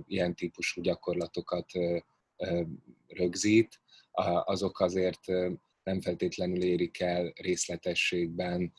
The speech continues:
vagy, ö, ö, analitikus pontosságban, ö, azokat a, a regénynek más, ö, szakaszait sem.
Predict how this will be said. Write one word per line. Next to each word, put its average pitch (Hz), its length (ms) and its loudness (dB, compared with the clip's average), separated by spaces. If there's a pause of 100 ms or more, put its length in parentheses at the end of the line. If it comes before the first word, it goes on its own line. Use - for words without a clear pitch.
(180)
vagy, 85 460 0
ö, 85 260 6 (160)
ö, 85 280 0 (320)
analitikus - 680 2
pontosságban, 90 1120 2 (260)
ö, 92 300 -4
azokat 90 500 -2
a, 87 360 2
a 98 100 0
regénynek 92 540 2
más, 90 560 0
ö, 92 380 0
szakaszait 101 880 -2 (120)
sem. 101 520 2